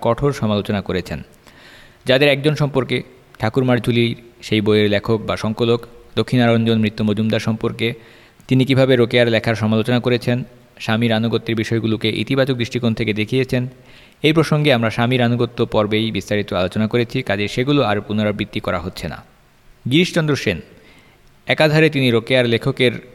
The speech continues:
প্রকাশক ছিলেন তার সেই মাসিক পত্রিকাতে, আবার তিনিও কিছু লেখার প্রতিবাদ করেছেন। দক্ষিণারঞ্জন মিত্র মজুমদার লিখেছেন যে রোকেয়ার প্রবন্ধগুলো কুতর্ক বা কূটতর্ক এবং নানা রকম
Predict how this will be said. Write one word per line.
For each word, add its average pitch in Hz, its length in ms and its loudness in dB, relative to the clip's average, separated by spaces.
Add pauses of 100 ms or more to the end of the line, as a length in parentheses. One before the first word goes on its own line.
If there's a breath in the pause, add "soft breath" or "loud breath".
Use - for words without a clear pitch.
(800 soft breath)
প্রকাশক 139 440 0
ছিলেন 131 260 -2
তার 110 180 0
সেই 110 180 -2 (360)
মাসিক 113 400 -2
পত্রিকাতে, 123 540 -2 (600 loud breath)
আবার 139 200 4
তিনিও 170 360 0
কিছু 131 220 -2
লেখার 110 400 0
প্রতিবাদ 107 420 0
করেছেন। - 400 -6 (720 soft breath)
দক্ষিণারঞ্জন 160 580 2
মিত্র 147 240 0
মজুমদার 135 480 2
লিখেছেন 139 440 -2 (140)
যে 117 120 4
রোকেয়ার 123 800 2
প্রবন্ধগুলো 131 800 2 (560 soft breath)
কুতর্ক 160 520 2
বা 135 340 0
কূটতর্ক 139 600 0
এবং 113 420 0
নানা 120 260 2
রকম 131 400 0